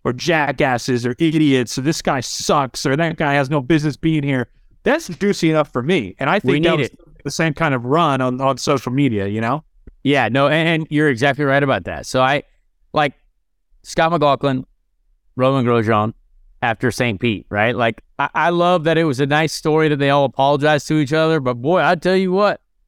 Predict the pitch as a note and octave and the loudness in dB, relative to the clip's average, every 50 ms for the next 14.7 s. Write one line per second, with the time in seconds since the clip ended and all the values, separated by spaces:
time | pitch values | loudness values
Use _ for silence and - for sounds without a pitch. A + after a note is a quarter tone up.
0 | _ _ - C#3 - - - - - F3+ F3+ F#3+ F#3 G3 G3 E3 C#3 D#3+ F3 F#3 | _ _ -6 -4 -4 -6 -8 -2 0 2 2 2 2 0 0 0 0 0 2 2
1 | F#3+ F3+ D3 E3+ F#3 F#3 F#3 F#3 F#3 F3 D#3+ D3+ D3+ D3+ D3+ C#3+ D3+ D3 D3 C3+ | 2 0 2 0 2 2 2 2 0 0 0 -2 -2 -2 -2 -2 -2 -2 -2 -6
2 | - D3 C#3 - - - F3 F3+ F3 D3 D#3 F#3 F#3+ - G#3+ G3+ - - G#3 G#3 | -8 -10 -10 -6 -2 0 0 0 2 2 2 2 2 0 -4 -6 -2 -2 0 0
3 | G#3+ A3 G3 F#3+ E3 D3 C3+ C3+ G#2 - - - - B2 A2+ B2+ G3 A#3+ A3 - | 0 0 0 -2 -2 -2 -4 -6 -6 -8 -12 -12 -10 -8 -2 0 0 0 0 -4
4 | - _ B2 C3 D3 D3+ C#3 C#3 D3 D3+ - - _ C4+ A3+ G#3+ A#3 F#3+ D#3+ - | -8 _ -2 0 0 0 0 -2 -2 -4 -6 -4 _ -2 0 2 2 0 0 -2
5 | - _ _ _ _ _ - G3+ G#3+ - D3+ D#3+ - D#3 F#3 G3+ G#3 G3+ F3+ G3+ | -8 _ _ _ _ _ -2 -2 0 0 0 -2 0 0 0 2 2 2 2 0
6 | A#3+ B3+ G#3+ - A3+ A#3 A3 G3+ F3+ D#3+ - C#3+ D#3+ F#3 G#3+ G#3 F#3 F#3+ F3 D3+ | 0 0 -2 -2 0 0 0 0 -2 -2 -2 -2 0 0 0 0 0 0 -2 -2
7 | - - F3 E3 E3 E3 D3 D3+ D3+ C#3 B2 D3+ C#3+ C3 B2 A#2 - - - - | -2 0 0 2 2 2 2 0 0 0 0 -2 -2 -2 -2 -4 -8 -14 -14 -12
8 | - - - D3+ F3+ F#3 F3 - F3 F3 E3+ D#3+ D3+ - - C#3+ D#3 E3+ F3 F3 | -12 -10 -4 -2 0 0 0 0 0 0 0 0 -2 -2 -2 0 2 2 2 2
9 | F3 E3+ E3 C#3 D3 D3+ C#3+ - G#3+ G#3+ G#3 G3 E3 B2+ A2+ B2+ D#3 G3+ G#3 F#3 | 2 0 0 0 0 0 0 2 0 2 2 2 0 -2 -4 -2 0 2 2 2
10 | E3 - _ _ _ _ _ _ _ D3 E3 F3 F#3+ - - F#3+ G3 E3+ - - | 0 -2 _ _ _ _ _ _ _ -2 0 2 0 0 0 -2 -2 -2 -2 -2
11 | F#3+ F#3 F3+ D#3+ E3 F3+ E3+ F3+ F3+ F#3 F3 F3+ F3+ F3 F3+ F3+ F#3 F3+ F#3 F3+ | 0 0 0 2 2 0 2 0 0 0 2 2 2 2 2 2 2 2 2 0
12 | F3 F3+ F#3 G3 G3 F3 - - C#3 A#2+ C3+ C#3 - - - G#3 G#3 F3+ D3+ - | 0 0 0 0 0 -2 -2 -6 -4 -2 -2 -4 -4 -2 0 2 2 2 0 0
13 | - E3 D#3+ C3+ - - - C3+ B2+ - D#3 D3+ C3+ A#2+ B2 A#2 A2+ A2+ C#3 C#3 | 0 -2 -2 -2 -4 -4 -4 -4 -2 0 0 0 0 0 0 0 0 0 2 0
14 | A#2 - - - C3+ A#2+ A#2 A#2 A#2 G#2+ A#2 C3+ B2+ | 0 -2 -2 -2 0 0 0 0 -2 -2 -2 -2 -2